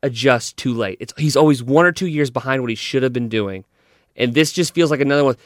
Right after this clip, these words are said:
He should have been in a win now mode last summer as far as quit drafting young guys. Quit drafting guys who aren't gonna help you. Deontay Burton,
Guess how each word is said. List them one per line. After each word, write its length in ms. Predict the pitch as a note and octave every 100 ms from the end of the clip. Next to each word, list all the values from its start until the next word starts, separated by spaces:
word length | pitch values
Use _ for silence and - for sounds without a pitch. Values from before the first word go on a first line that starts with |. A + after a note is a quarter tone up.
| _
He 140 | C3+
should 280 | B2+ - F#3
have 80 | F#3+
been 120 | G3
in 40 | F3+
a 60 | D#3
win 220 | D#3 D3+
now 360 | D3 C#3+ B2+ -
mode 360 | C#3+ C3+ B2 G#2
last 340 | C3 D3+ -
summer 380 | D3 A2 F#2+ - _ -
as 140 | C3 -
far 240 | C#3+ B2
as 180 | A2 - _
quit 240 | D#3+ B2+
drafting 400 | C3 B2 A#2 A2
young 180 | G#2 G2
guys. 400 | F2+ F2 G2+ _ _ _ _ _ _ _ _ _ -
Quit 180 | E3+ D3+
drafting 260 | D3 D3
guys 160 | C3 B2
who 60 |
aren't 100 | B2
gonna 80 | A#2
help 140 | A#2 A#2
you. 60 |
Deontay 340 | B2+ C#3 D3 B2+
Burton, 200 | C3